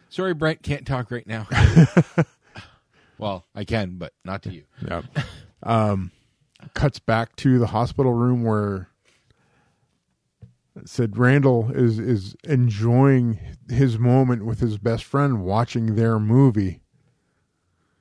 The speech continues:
Speaker 2: Then he looks over and sees his friend leave.
Speaker 1: Mm-hmm. Kevin finally fucking did it.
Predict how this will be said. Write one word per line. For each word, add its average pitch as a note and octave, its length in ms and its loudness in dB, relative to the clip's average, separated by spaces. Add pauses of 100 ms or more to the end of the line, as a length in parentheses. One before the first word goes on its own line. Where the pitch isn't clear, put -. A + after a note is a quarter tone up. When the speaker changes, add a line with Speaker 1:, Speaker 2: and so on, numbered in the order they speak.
(680)
Speaker 2:
Then A#2 240 -2
he A2+ 100 0
looks A#2+ 300 0
over A#2 480 2 (440)
and A2 140 -12
sees G#2 320 -4
his G#2 160 -4
friend G#2 320 -8
leave. G#2+ 380 -10 (360)
Speaker 1:
Mm-hmm. F#2+ 280 -18 (3250)
Kevin A#2 320 2
finally C#3 260 -4
fucking C#3+ 300 -2
did A2+ 160 0
it. - 100 -12